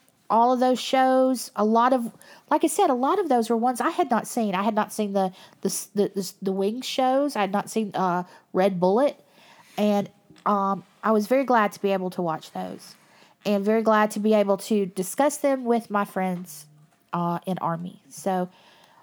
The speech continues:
um, I think in June they're hinting around for Festa, and I think we may,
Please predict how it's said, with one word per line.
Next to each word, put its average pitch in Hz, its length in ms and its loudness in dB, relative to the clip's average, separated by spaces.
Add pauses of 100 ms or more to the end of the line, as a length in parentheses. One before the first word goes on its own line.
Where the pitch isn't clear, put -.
(180)
um, 185 520 -2 (300)
I 190 100 0
think 285 400 -4
in 202 340 -2 (140)
June 262 540 -2 (240)
they're 214 180 -2
hinting 240 340 -4
around 220 240 0
for 202 140 -4
Festa, 247 520 -2 (420)
and 196 140 -4
I 196 40 0
think 220 260 -2
we 220 100 2
may, 214 560 0